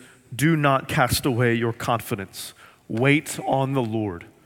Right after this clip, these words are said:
Put your hope in him. Trust and rely on your God. And listen, do not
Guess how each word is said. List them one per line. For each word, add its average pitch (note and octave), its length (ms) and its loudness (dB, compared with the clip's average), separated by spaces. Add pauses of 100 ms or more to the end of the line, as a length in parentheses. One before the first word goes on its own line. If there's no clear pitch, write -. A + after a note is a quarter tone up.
(400)
Put - 240 0
your C#3 220 2
hope C#3+ 280 -2
in B2 160 -2
him. A#2 320 -2 (160)
Trust - 540 0
and B2 160 -2
rely B2+ 420 2 (300)
on G2 240 -4
your C3 260 0
God. G2 380 -4 (1500)
And B2 120 -2
listen, A#2+ 300 -4 (1120)
do A#2+ 160 -6
not A#2+ 520 -2